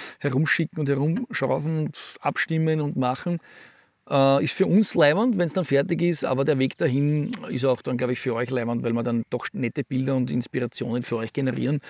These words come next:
Also wenn euch das taugt, machen wir sowas gerne öfters. Wir würden dann nächstes Jahr, oder jetzt ist eh gerade in der Mache, ein recht radikales Power Naked Bike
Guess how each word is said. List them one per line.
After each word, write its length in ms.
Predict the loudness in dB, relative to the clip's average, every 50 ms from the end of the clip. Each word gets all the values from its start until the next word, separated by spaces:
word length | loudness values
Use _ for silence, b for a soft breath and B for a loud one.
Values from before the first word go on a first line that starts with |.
| B B B B
Also 200 | B 0 2 2
wenn 100 | 4 4
euch 80 | 2 2
das 180 | 0 0 0 2
taugt, 300 | 4 4 4 2 0 0
machen 140 | 0 0
wir 80 | 0 0
sowas 260 | 0 0 0 -2 -2
gerne 360 | -2 0 0 2 0 0 -2 -6 _ -4
öfters. 520 | -2 -2 -2 -2 0 0 0 0 0 -4 B B B B B B B
Wir 100 | B 0 0
würden 260 | 2 2 0 0 0
dann 360 | 0 2 2 2 0 -2 -4 -8 _
nächstes 400 | -6 -6 -6 -4 -4 -4 -4 -2
Jahr, 500 | 0 2 2 2 2 2 2 0 0 -2
oder 180 | -2 -2 -2 0
jetzt 220 | -2 -2 -2 -2
ist 100 | -2 -2
eh 80 | -2 -2
gerade 240 | -2 -2 -2 0 0
in 60 | 0
der 80 | 0
Mache, 480 | 0 0 0 -2 -2 0 0 0 0 0
ein 240 | -2 -2 -2 -2 -2
recht 280 | -2 -2 -4 -6 -4
radikales 520 | -4 -2 -2 -2 -4 -4 -2 -2 -2 -2 -4
Power 240 | -4 -4 -2 0 0
Naked 320 | 0 -2 -2 -4 -4 -2
Bike 300 | -2 -2 -2 -4 -8 -14